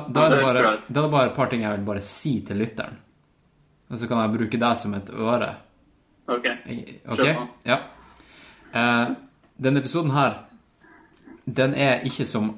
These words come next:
Speaker 1: de andre episodene. Eh, det vil si at du vil kanskje ikke ha den her på øret mens du er ute og springer i skauen.
Speaker 2: Hmm.
Speaker 1: Eh,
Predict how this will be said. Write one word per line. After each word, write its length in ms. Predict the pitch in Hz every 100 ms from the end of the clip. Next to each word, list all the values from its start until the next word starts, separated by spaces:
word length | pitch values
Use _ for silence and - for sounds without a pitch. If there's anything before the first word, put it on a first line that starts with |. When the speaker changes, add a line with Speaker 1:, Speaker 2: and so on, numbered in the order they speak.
| -
Speaker 1:
de 180 | - 113
andre 280 | 107 113 -
episodene. 420 | 107 - 107 101 101 - -
Eh, 320 | 110 110 104 101
det 100 | 113
vil 100 | 110
si 140 | 127 117
at 300 | 110 - - _ - - - - _ - - _ _ _
du 140 | 120 123 131
vil 220 | 135 135
kanskje 460 | 147 151 156 - 117
ikke 240 | - 110
ha 140 | 131 107
den 80 | 104
her 160 | 107
på 80 | 113
øret 320 | 104 123 104
mens 240 | 101 98 107
du 60 |
er 80 | 101
ute 160 | 110 107
og 80 | -
springer 320 | 120 110 98
i 80 | 98
skauen. 320 | 113 104 - - _ _ _ _ _ _ _ _ _ _ _ _ _ _ _ _ _ _ _ _
Speaker 2:
Hmm. 100 | - -
Speaker 1:
Eh, 160 | 104